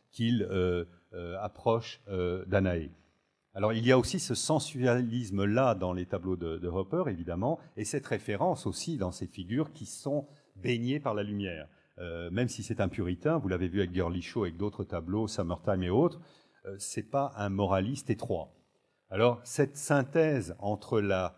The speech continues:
euh, dimension spirituelle et, disons, profane, païenne de la lumière, elle est illustrée au moment de la Renaissance italienne, c'est le, précisément,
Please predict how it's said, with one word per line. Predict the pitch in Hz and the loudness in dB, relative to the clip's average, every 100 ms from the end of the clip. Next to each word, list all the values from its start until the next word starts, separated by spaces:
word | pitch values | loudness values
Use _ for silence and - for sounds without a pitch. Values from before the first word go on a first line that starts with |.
| _ _ | _ _
euh, | 95 92 90 85 _ _ _ - | -4 -2 -2 -4 _ _ _ -18
dimension | 101 127 120 117 - 135 | -4 2 2 0 -2 -2
spirituelle | 113 - 131 131 - 120 120 120 104 92 _ | -2 -2 0 0 -2 0 2 2 0 -10 _
et, | 123 120 107 - - | -2 0 0 -6 -16
disons, | 95 104 110 110 - - | -12 -8 -4 -4 -6 -12
profane, | - 123 - 131 120 95 - | 4 4 4 0 2 0 4
païenne | 139 113 123 120 95 | 4 6 4 4 0
de | 95 | 0
la | 92 | -2
lumière, | 92 92 104 147 175 - - _ | -2 -4 -2 0 -2 -4 -14 _
elle | - 120 | -2 2
est | 165 - | 2 0
illustrée | 107 104 - - 117 101 - | -6 -6 -6 -2 0 0 0
au | 131 | 2
moment | 123 117 123 | 4 4 2
de | 98 | 2
la | |
Renaissance | 92 95 92 98 - | 0 0 -2 -8 -6
italienne, | - 92 123 180 | -4 -2 0 0
c'est | - - 113 | -2 -4 -4
le, | 104 82 | -4 -8
précisément, | - - 85 90 107 98 | -12 -12 -8 -6 -6 -8